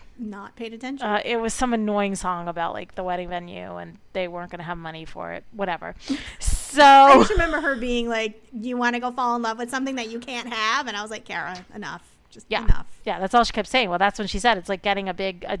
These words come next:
Speaker 2: it's like someone putting a giant chocolate cake in front of you and telling you you can't have it."
Speaker 1: Hmm.
Speaker 2: It's like, okay, but you move on, right? Like,
Speaker 1: Exactly.
Speaker 2: it's not, like, gonna be so devastating to him
Speaker 1: Yeah.
Speaker 2: that he's not
Speaker 1: Like, "I
Speaker 2: gonna
Speaker 1: can still have that cake next year. It's still gonna be there."
Speaker 2: Yeah. So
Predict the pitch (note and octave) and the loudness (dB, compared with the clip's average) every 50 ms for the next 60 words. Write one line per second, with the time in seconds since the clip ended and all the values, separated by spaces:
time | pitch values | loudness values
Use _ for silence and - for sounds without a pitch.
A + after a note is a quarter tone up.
0 | E3 F#3+ - A3+ - - A3 G3+ - - - G3+ G3 F#3+ G3 G3+ G3+ F#3 F3+ E3+ | -8 -12 -14 -12 -6 -4 -2 -2 0 0 0 0 0 -2 -4 -6 -6 -6 -6 -4
1 | F#3+ F3+ F3+ F#3 F3+ - F#3 F3+ - F3+ E3+ - G3 F#3+ - F#3 E3+ F#3+ F3+ E3+ | -4 -4 -4 -4 -6 -8 -10 -10 -10 -12 -12 -12 -10 -10 -10 -10 -8 -8 -10 -10
2 | E3 D#3+ E3 E3 E3 E3 D3+ F3 F#3+ F3 E3+ E3+ E3+ E3 D#3+ - - - - E3+ | -10 -12 -12 -12 -14 -12 -12 -12 -12 -12 -12 -12 -12 -12 -14 -14 -14 -12 -10 -10
3 | F3 E3+ - - - - - - - - - - - - - - - - G#3 G3 | -10 -10 -10 -12 -14 -16 -20 -20 -20 -20 -20 -20 -20 -20 -20 -20 -16 -14 -14 -14
4 | F3 D#3+ - F#3 E3+ - - - - - - - - - D3 D#3+ - G#3 F3+ E3+ | -14 -12 -10 -10 -10 -12 -16 -20 -20 -20 -20 -18 -14 -12 -12 -10 -8 -8 -8 -8
5 | F3 G3 G#3 A3+ A3 G#3 A3+ A#3+ G#3+ G3 F3+ F#3 G3+ G3+ E3+ D#3 F3+ F#3+ - - | -8 -8 -6 -4 -4 -2 -2 -4 -4 -4 -4 -4 -4 -6 -8 -8 -10 -12 -14 -18
6 | - - - - G3+ F#3+ G3 A3 C#4 C#4+ D4 D4 C#4+ C#4 A#3 G#3+ - D#4+ C#4 G#3+ | -20 -16 -6 -2 0 2 4 4 4 4 6 6 6 6 4 2 0 0 0 0
7 | G#3+ B3 C4 C#4 D4+ D4 C#4+ D4 C4+ A3 C#4 B3+ C4 C4+ C4 B3 A3 C#4 B3+ A#3+ | 2 4 6 8 8 8 6 4 4 4 4 6 6 6 6 6 4 4 2 4
8 | F3+ - F#3 G3 A3+ A#3+ - - G#3+ G3+ G3+ G3+ F#3+ G#3+ F#3+ G3+ F#3+ G3 G3+ G3 | 4 2 2 4 2 2 2 2 0 2 0 0 -2 -2 0 0 2 0 0 0
9 | G#3+ G#3 G#3 A3+ A3+ - - - - - - - - - - D4+ D#4 D4+ - - | 0 0 0 0 -2 -4 -8 -14 -18 -20 -20 -20 -20 -4 0 0 0 0 0 0
10 | C#4 C4+ C4 A#3 G#3 - G4+ A4 F4 D#4+ F4+ F#4+ F4+ D#4+ D4+ C4 B3 - - E4+ | 0 0 0 0 0 0 0 0 0 0 -2 -2 -2 -2 -4 -4 -6 -8 -8 -8
11 | F#4 G4+ E4 C4 B3 - _ - A#3+ A#3+ A#3+ A#3+ - - - - - D4 D4 G#3+ | -6 -6 -6 -8 -10 -12 _ -6 -6 -4 -4 -6 -10 -14 -12 -8 -4 -4 -4 -4
12 | B3 A#3+ A#3+ - A#3 - - - - C#4 C#4+ C4+ C#4 C#4 B3 B3+ C#4+ C#4+ A3 F3+ | -4 -8 -12 -18 -18 -18 -18 -14 -12 -10 -8 -6 -4 -4 -4 -4 -4 -4 -6 -6
13 | F#3+ B3 A#3+ - - _ _ - C#4 E4+ F#4 - - - - F#3+ - - _ - | -6 -8 -10 -12 -18 _ _ -4 0 0 0 0 -2 -4 -10 -18 -20 -20 _ -20
14 | - - - - - - - - - - - D4+ D4 C#4+ C#4 C#4 C#4 C4+ C4+ | -20 -20 -20 -20 -20 -18 -14 -10 -2 4 6 8 8 10 10 8 8 8 6